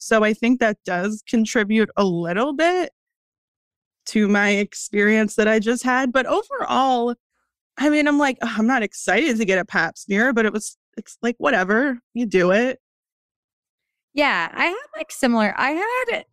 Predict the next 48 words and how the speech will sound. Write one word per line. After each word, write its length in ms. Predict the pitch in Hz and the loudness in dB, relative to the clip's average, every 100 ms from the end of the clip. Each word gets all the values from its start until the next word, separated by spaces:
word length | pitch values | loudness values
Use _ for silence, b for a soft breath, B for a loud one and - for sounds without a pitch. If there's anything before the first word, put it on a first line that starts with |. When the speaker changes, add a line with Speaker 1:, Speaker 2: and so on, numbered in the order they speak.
| _ _ _ _ | _ _ _ _
Speaker 2:
and 100 | 277 | -2
I've 140 | 285 359 | -2 -2
talked 240 | 440 480 | -8 -10
about 80 | 622 | -12
this 120 | 622 508 | -4 -2
a 40 | |
little 280 | 240 208 214 | -2 -2 -2
bit, 160 | 214 | -2
but 100 | - - | -2 -2
I 80 | |
had 200 | 277 466 | 0 -2
some 160 | - 311 | -4 -6
pretty 440 | - 254 233 190 - | -2 -2 -2 -6 -6
bad 260 | 170 160 196 | -4 -2 -2
experiences 520 | 214 - 247 247 240 | -4 -6 -6 -6 -4
in 60 | 214 | -2
Alabama. 680 | 190 190 185 165 170 226 254 | -2 -2 -4 -4 -2 -4 -2
But 260 | 226 214 202 _ _ _ | 0 0 -2 _ _ _
I 140 | - 285 | -2 -2
will 240 | 277 523 | 0 -4
say, 260 | - 269 240 | -4 -2 0
like, 240 | 220 208 | -2 -4
since 260 | - 247 262 | -2 -2 0
I've, 200 | 359 359 | 0 0
like, 240 | 330 254 | -2 -2
moved, 380 | 226 190 190 185 | -4 -2 -6 -6
my 160 | 208 208 | -2 -2
experiences 480 | 214 - 214 220 330 | -2 -4 -6 -6 -8
have 120 | 349 | -4
been 180 | 294 254 | -4 -4
pretty 320 | - 202 180 | -6 -6 -4
good. 480 | 170 160 180 220 220 190 | -4 -2 -2 -2 -4 -2
Um, 400 | 196 185 202 - _ _ _ | -2 -2 -8 -16 _ _ _
but 120 | 285 | 0
I 100 | 294 | 2
will 320 | 294 208 247 480 | 0 0 -4 -2
say 180 | 440 | 0
I 40 | 320 | 0
had 160 | 294 | 0
this 160 | 403 453 | -4 -6
one 320 | - 220 247 | -4 -2 0
gyno 260 | 247 240 233 | 0 0 0
I 180 | 190 185 - - | -2 -4 -10 -8
really 420 | 202 233 262 226 | -2 0 0 2
loved 320 | 190 185 180 | 2 0 -2
here 160 | 196 180 | -2 -2
in 100 | 165 | -2
Austin, 640 | 165 175 - 170 165 | -4 -6 -6 -4 -2